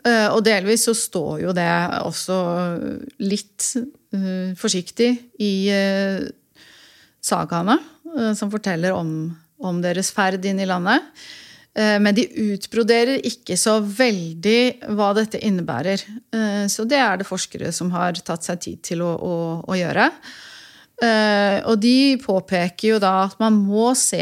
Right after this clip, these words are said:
på disse kongsemnene som kommer over havet, eh, som en slags inngangsbillett for at, eh, som blir tatt i bruk av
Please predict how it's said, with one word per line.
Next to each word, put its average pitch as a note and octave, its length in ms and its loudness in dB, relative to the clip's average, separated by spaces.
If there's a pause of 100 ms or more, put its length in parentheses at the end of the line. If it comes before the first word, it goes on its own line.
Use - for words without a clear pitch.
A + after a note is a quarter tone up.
(140)
på G#3 140 -2
disse G#3 320 0
kongsemnene F3 1080 -2
som G#3+ 200 0
kommer F3+ 420 -2
over G3 340 0 (920)
havet, A#3+ 420 2 (220)
eh, A#3+ 720 4
som A#3 640 4 (320)
en G#3+ 160 0
slags A3+ 400 2
inngangsbillett A3 960 0
for G3+ 380 2
at, - 480 -2
eh, F#3 720 -4
som G#3+ 160 0
blir A3 100 2
tatt G#3+ 240 -2
i F#3+ 60 0
bruk A3 480 0
av F3 320 0